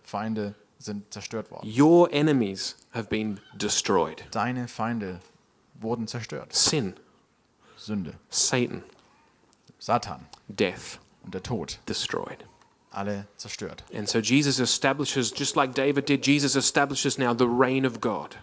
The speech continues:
Speaker 1: Und so wie David das gemacht hat, richtet also Jesus jetzt, ähm, d-, die, die Herrschaft Gottes auf.
Speaker 2: He establishes the worship of God.
Speaker 1: Er richtet, ähm, ähm,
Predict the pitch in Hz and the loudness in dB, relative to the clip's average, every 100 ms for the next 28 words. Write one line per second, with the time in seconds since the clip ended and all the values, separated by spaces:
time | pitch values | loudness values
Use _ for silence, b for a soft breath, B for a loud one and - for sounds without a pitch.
0 | - 101 110 127 123 120 147 160 131 - | -18 -16 -12 -10 -4 4 4 6 2 2
1 | 110 120 - 139 B B B - - - | 2 2 -2 -4 B B B -10 -8 -6
2 | 139 113 113 113 127 131 120 123 - - | -6 -4 -4 -4 -6 -4 -4 -4 -6 -8
3 | B B B - - 104 101 98 - - | B B B -16 -8 -6 -4 -6 -10 -18
4 | 107 101 - - - 113 110 104 110 98 | -16 -16 -18 -20 -10 -8 -6 -8 -8 -2
5 | 139 - 127 - 123 120 107 - 95 - | 0 0 -2 -2 -4 -2 -4 -8 -12 2
6 | 120 131 - 139 139 156 127 139 123 143 | 6 6 6 4 4 4 6 8 10 10
7 | 143 120 - 101 90 62 - - - - | 10 2 -4 -4 -2 -4 -6 -16 -20 -10
8 | 113 107 95 113 123 123 - 120 - - | -4 -4 -6 -8 -8 -6 -4 -4 -6 -8
9 | 107 104 101 - - - - - - 107 | -6 -4 -6 -10 -20 -20 -20 -20 -14 -12